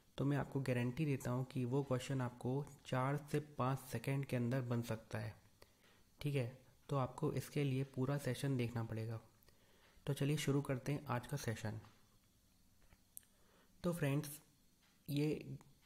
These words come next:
unit डिजिट निकालने के लिए हमें कुछ steps का याद रखना बहुत ही ज़रूरी होता है। ठीक है, ये steps अभी आपको बड़े लगेंगे, लेकिन जैसे ही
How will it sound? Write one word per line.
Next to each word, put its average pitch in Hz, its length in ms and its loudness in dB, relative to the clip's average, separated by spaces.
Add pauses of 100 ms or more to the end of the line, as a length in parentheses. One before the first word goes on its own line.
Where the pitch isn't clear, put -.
unit 127 220 2
डिजिट 127 180 2
निकालने 120 480 2
के 139 120 -2
लिए 127 280 0 (100)
हमें 139 220 2
कुछ 147 360 2
steps - 420 -2
का 131 180 -2
याद 120 260 2
रखना 139 220 -2
बहुत 123 280 0
ही 131 40 0
ज़रूरी 120 340 2
होता 110 300 -2
है। 107 200 -4 (600)
ठीक 147 140 0
है, 131 160 -2 (380)
ये 143 180 2
steps 151 440 0
अभी 139 220 0
आपको 143 240 2
बड़े 127 200 4
लगेंगे, 131 500 2 (280)
लेकिन 139 280 2
जैसे 127 360 2
ही 156 140 2